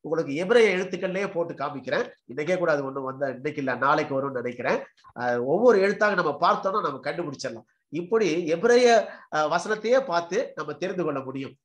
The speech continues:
அப்படி நான் அதை பின்னால உங்களுக்கு சொல்ல போறேன், அது நீங்க தெரிந்து கொள்ள முடியும்.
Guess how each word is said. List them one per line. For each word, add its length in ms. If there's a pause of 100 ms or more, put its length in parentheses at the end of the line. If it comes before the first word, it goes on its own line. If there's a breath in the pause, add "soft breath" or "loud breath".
(160)
அப்படி 360
நான் 180
அதை 160
பின்னால 260
உங்களுக்கு 280
சொல்ல 200
போறேன், 360 (260 loud breath)
அது 140
நீங்க 140
தெரிந்து 300
கொள்ள 180
முடியும். 320